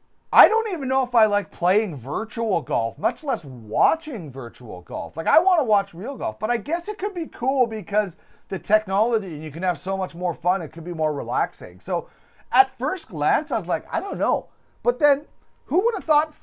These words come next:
watching video games and things like that would get so popular? And look at Twitch. Look at this channel. Twitch has been so popular with that. Uh, people doing that. Uh, it's on Sportsnet,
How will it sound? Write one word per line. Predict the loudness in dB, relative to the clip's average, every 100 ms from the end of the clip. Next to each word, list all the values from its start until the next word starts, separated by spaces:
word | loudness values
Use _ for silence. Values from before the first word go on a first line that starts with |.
| -18
watching | 2 6 6 6 -6
video | 0 0 2 0 -2
games | -4 -6 -6 -8
and | -6 -4
things | -4 -4
like | -2
that | 2 2
would | 0
get | -6 -6
so | -4 -2
popular? | 4 4 4 -2 -4 -4 -8 -12 -10 -2
And | -2 -2 _ -8
look | -4
at | -4 -2
Twitch. | -2 -2
Look | -2 -4
at | -4
this | -6
channel. | -2 -2 -2
Twitch | -6 -8 -6
has | -8
been | -10 -8
so | -6 -2
popular | 2 0 0 -8
with | -10 -10 -4
that. | -4 -4 _ _ _ -10
Uh, | -6 -6
people | -6 -8 -8
doing | -6 -8 -8
that. | -4 -2 -2 -6
Uh, | -8 -8
it's | -8
on | -6 -6
Sportsnet, | -8 -4 -4 -4 -8 -8 -8